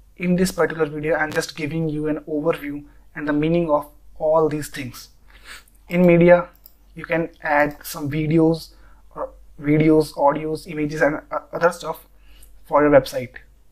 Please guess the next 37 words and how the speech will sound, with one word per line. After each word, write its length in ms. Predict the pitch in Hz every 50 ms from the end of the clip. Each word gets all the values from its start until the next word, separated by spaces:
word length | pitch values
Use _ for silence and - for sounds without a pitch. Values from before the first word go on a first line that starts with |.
| _ _ _ _ _ - - - - - - - - - - - - - - - - -
You 80 | 147
can 120 | 143 147 147
just 180 | 147 - -
click 180 | 170 160 151 -
on 140 | 147 143 139
add 260 | 139 143 147 151 151
new 140 | 151 151 139
and 180 | 143 139 135
add 300 | - 139 135 135 139 135
some 200 | - 147 147 147 147
images 440 | 143 139 139 139 135 143 143 - -
and 200 | 147 143 139 143
files, 480 | - 123 131 139 135 - - - - - _ - -
media 240 | 143 143 151 151
files 320 | 147 - 135 135 135 - - - - - - - - - - - -
in 120 | 156 156
your 100 | 151 143
website. 380 | 139 127 - - - 117 117 - - - _ _ - - - - - - - - - - - _ - - - - - - - - - - - - - -
The 100 | - 156
next 240 | 156 175 185 - -
thing 140 | 185 175 165
is 180 | 165 160 -
pages. 440 | - - 156 139 135 - 135 - -
From 220 | - - 170 170 170
pages, 460 | 175 165 156 175 175 170 - - - - - - - - - -
you 80 | 165 160
can 120 | 160 160 -
add 280 | 165 156 143 156 160
some 180 | - 165 160 156
new 160 | 151 165 180
pages 600 | 170 175 156 143 139 156 156 147 - - - - - -
and 180 | - 147 147 143
see 300 | - - - 170 165 165
the, 240 | 156 165 160 - - - _ - - - - - -
<coughs> 400 | - - _ _ _ _ - -
I'm 1120 | - 554 - 480 - - - - - - - - - - - - - - - - 147 139
sorry, 340 | 143 139 139 156 165 -